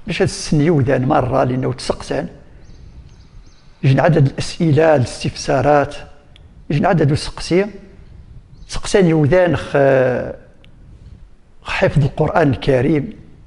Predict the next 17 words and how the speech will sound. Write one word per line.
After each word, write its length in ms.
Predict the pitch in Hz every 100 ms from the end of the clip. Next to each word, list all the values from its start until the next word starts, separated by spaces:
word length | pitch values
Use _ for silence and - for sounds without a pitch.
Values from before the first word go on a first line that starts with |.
| - - - - - - - - - -
كذلك 720 | 156 156 175 156 - 156 147 - -
سقسان 500 | - - - 170 127
خ 120 | 147
المدارس 500 | 135 123 160 135 -
العتيقة، 680 | 120 - 147 - 135 135 - - - - - - - - - - - -
آه، 720 | 139 139 135 135 131 127 -
خلال 480 | - 151 151 170 131 - - - - - - - - - 151
الفترة 400 | - - 165 143
يان 180 | 165 135
الطوارئ 540 | - 156 139 143 -
الصحية. 760 | - - - - 139 123 190 277 - - - - - - - - - -
سقوم 340 | - 143 202
يتبدا، 640 | 170 - 135 135 175 160 135
آه، 360 | 127 123 113 - - - - - - - - -
ذي 120 | 143
شهر 320 | - 123 160 139
مارس، 520 | 139 165 - -